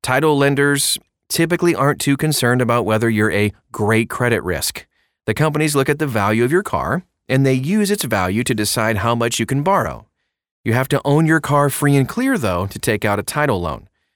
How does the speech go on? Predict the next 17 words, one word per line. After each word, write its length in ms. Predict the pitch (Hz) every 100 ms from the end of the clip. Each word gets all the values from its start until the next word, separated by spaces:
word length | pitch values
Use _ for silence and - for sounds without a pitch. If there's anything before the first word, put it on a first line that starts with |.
| _ _ _ _ -
But 140 | 135
as 180 | - 127
soon 460 | - 151 170 185
as 180 | - 151
you 80 | 170
take 260 | - 143 139
out 180 | 139
the 100 | 151
loan, 420 | 147 147 98 82 95 _ _ _ _ _ -
the 80 | 117
lender 460 | 113 123 135 143
has 300 | 123 131 131
a 160 | - 131
lien 580 | 123 135 160 113 113 123
against 640 | 123 107 95 120 127 -
your 140 | 127 117
car. 580 | - 165 104 - -